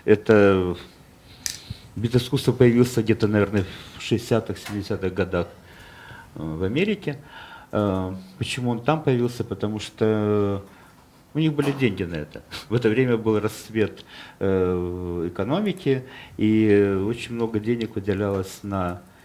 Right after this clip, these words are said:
искусство, на, э, монументальную пропаганду и так далее. Вот. Вообще ланд-арт, э, это искусство земли, да, если так переводить дословно. Э, художник, который работает в этом,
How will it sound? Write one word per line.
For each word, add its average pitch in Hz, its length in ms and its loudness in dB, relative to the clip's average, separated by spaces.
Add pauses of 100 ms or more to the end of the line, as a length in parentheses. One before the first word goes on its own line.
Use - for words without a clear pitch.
(140)
искусство, 143 640 -6
на, 98 440 -4 (1160)
э, 95 140 -2
монументальную 101 720 0
пропаганду 120 600 -2
и - 20 -6
так 101 180 -2
далее. 82 260 -4 (640)
Вот. 110 260 0
Вообще 135 280 4
ланд-арт, 170 640 2
э, 127 420 4
это 110 540 2
искусство - 400 -6
земли, 95 480 -4
да, 113 120 2
если - 280 -6
так 87 160 -2
переводить 82 480 -8
дословно. 151 680 -4 (520)
Э, 98 440 0 (120)
художник, 170 380 0
который 123 340 2
работает 113 640 0
в 104 80 -4
этом, 101 500 -2